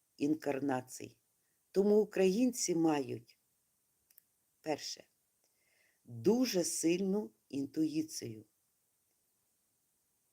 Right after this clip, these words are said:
потужні родові канали, пам'ять предків, здібності до ясновидіння. Не зря ж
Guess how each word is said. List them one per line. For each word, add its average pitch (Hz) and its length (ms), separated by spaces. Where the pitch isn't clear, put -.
потужні 185 840
родові 143 760
канали, 147 720
пам'ять 139 720
предків, 175 680
здібності 120 1160
до - 140
ясновидіння. 147 1160
Не 131 340
зря 190 340
ж - 240